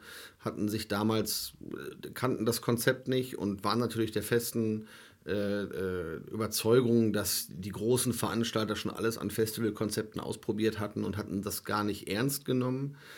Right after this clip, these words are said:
Und erst später, als, als ich dann sozusagen das Konzept weitergegeben und lizenziert habe, sind die anderen Veranstalter aufgesprungen und haben dann gemerkt, ach so, es gibt eben eine Zielgruppe, die es vor zwanzig Jahren nicht gab,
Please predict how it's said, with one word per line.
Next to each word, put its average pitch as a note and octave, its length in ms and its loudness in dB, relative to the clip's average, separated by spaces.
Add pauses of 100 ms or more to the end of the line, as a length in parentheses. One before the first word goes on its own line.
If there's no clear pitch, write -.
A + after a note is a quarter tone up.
(240)
Und A2+ 120 0
erst A2 280 0
später, B2 640 0 (340)
als, - 460 0
als G2 240 -4
ich G#2+ 160 -4
dann G#2 400 2 (360)
sozusagen G#2+ 480 0
das G#2 160 -2
Konzept - 640 -2
weitergegeben G#2+ 640 0
und G#2+ 120 0
lizenziert G#2+ 580 -2
habe, A2+ 420 2 (260)
sind A#2 260 2
die A2+ 100 2
anderen A2+ 300 2
Veranstalter G#2+ 800 0 (260)
aufgesprungen A2+ 680 2
und G#2+ 80 2
haben G#2+ 120 4
dann G#2+ 140 4
gemerkt, G#2+ 420 2
ach F2+ 60 -4
so, C#3 240 4
es - 100 0
gibt - 320 2
eben A2 240 4
eine G#2 240 0
Zielgruppe, G#2+ 540 2
die G2+ 100 -2
es G#2+ 100 0
vor G#2 180 -4
zwanzig G#2+ 460 0
Jahren G#2 300 2
nicht D3 300 2
gab, G2+ 400 -4